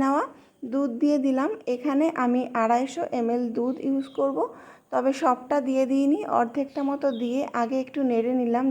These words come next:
যাতে সুজিটা দলা পাকিয়ে না যায়। বাকি দুধটা আবার দিয়ে দিলাম। এবার খুব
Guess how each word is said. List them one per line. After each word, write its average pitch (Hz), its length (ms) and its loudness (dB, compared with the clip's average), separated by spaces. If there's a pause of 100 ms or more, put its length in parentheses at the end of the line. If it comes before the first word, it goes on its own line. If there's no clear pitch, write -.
যাতে 240 240 0 (640)
সুজিটা 277 400 -2 (120)
দলা 247 300 4
পাকিয়ে 262 300 0 (100)
না 254 80 0 (120)
যায়। 349 160 0 (160)
বাকি 240 240 0 (100)
দুধটা 247 320 -4 (180)
আবার 254 200 2 (140)
দিয়ে 185 220 0
দিলাম। 170 240 -2 (720)
এবার 320 240 2 (440)
খুব 330 140 -4